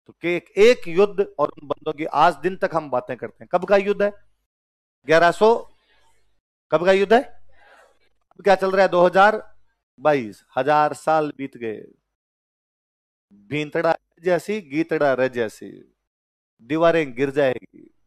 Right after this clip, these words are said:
मकान बना के जाओ, किले बना के जाओ, एक दिन गिर जाएंगे। गीतों में गाए गए तो उसके बाद कभी भी भुलाए नहीं जाओगे। वो चीजें हमेशा क्या रहेगी?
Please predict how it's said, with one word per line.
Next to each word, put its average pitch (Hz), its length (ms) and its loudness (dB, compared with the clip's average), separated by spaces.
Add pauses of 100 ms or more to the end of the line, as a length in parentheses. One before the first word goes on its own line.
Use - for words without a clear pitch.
(960)
मकान 160 400 0
बना 151 280 0
के 156 120 -6
जाओ, 147 300 -6
किले 170 280 -4
बना 143 320 -4
के 147 120 -6
जाओ, 139 180 -2
एक 131 200 -4
दिन 190 300 -4 (140)
गिर 143 140 -2
जाएंगे। 104 500 -8 (120)
गीतों 180 380 -4
में 180 220 -4
गाए 151 220 0
गए 165 260 -2
तो - 140 -14
उसके 147 260 -8
बाद 135 340 -2
कभी 135 200 -6
भी 139 260 -10 (460)
भुलाए 151 540 0 (320)
नहीं 139 140 -6
जाओगे। 104 300 -12
वो 165 140 -2
चीजें 147 260 -6
हमेशा 135 360 -8
क्या 156 180 0
रहेगी? 151 380 -2